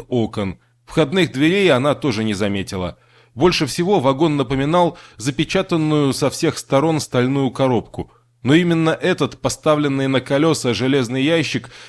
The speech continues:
судя по всему, и был конечной точкой затянувшегося пути. Стратег с палачом переглянулись, а Одноглазый сбросил скорость, а затем и вовсе остановил дрезину. «Всё в порядке?» непонятно у кого спросил стратег.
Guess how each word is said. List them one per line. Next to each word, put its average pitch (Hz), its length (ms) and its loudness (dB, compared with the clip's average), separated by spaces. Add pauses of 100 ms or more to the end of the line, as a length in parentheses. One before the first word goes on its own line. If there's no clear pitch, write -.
судя 165 280 2
по 147 160 -2
всему, 165 380 0
и 147 60 2
был 143 280 0
конечной 123 540 -2
точкой 143 480 0 (200)
затянувшегося 131 800 -2
пути. 113 480 -4 (460)
Стратег - 480 0
с - 60 -10
палачом 147 480 0
переглянулись, 131 800 0 (140)
а 127 160 4
Одноглазый 143 640 0
сбросил 139 480 -2
скорость, 113 600 -2
а 147 100 0
затем 165 380 0
и 151 40 2
вовсе 117 400 0
остановил 123 640 -2
дрезину. 101 580 -2 (720)
«Всё 131 180 2
в - 60 -6
порядке?» 143 520 2 (460)
непонятно 135 480 0
у 120 60 -2
кого 151 240 0
спросил 127 380 -2
стратег. 123 520 -4